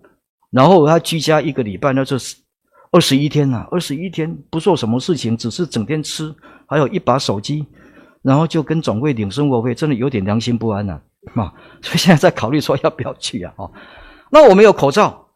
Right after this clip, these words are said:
防备，防止这些病毒去入侵。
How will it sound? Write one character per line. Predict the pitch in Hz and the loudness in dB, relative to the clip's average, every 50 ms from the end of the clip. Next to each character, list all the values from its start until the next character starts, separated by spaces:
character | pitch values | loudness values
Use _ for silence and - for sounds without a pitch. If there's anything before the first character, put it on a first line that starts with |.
| _ _ | _ _
防 | - - - - 165 151 160 208 226 226 | -18 -10 -2 4 4 4 4 4 2 4
备， | - 220 175 - - - - | 6 6 6 4 0 -10 -6
防 | - - 147 160 214 | 0 4 4 6 4
止 | 233 - - 123 | 4 2 0 -4
这 | - - 175 | -4 -4 -6
些 | - 175 165 165 - _ _ _ _ _ _ _ _ | -4 -4 -6 -6 -6 _ _ _ _ _ _ _ _
病 | - 233 185 135 | 2 2 2 2
毒 | 101 107 107 | 2 -2 -8
去 | - - 165 135 120 | -8 -6 -6 -6 -6
入 | 147 170 139 | -6 -6 -6
侵。 | 117 - - 123 120 120 | -6 -6 -8 -8 -10 -10